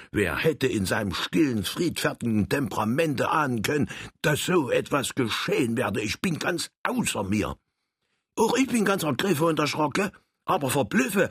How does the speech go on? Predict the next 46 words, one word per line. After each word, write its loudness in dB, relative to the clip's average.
lass 2
ich -4
mich 0
dennoch 0
nicht. -2
Solche 2
Leute 2
wie 4
Winnetou, 2
Firehand 0
und 2
Shatterhand 0
darf 0
man 2
nicht 0
eher 0
verloren 2
geben, 4
als 0
bis 0
sie 2
in 2
Wirklichkeit 0
verloren 4
sind. 0
Und 2
die 4
sind 0
doch -2
auch 0
nicht 0
mal 0
alleine, 2
sondern 0
es -10
befinden 0
sich -4
Kerle 2
bei 0
ihnen, 2
die 4
Haare 2
auf -2
die 4
Zähne 2
haben. 2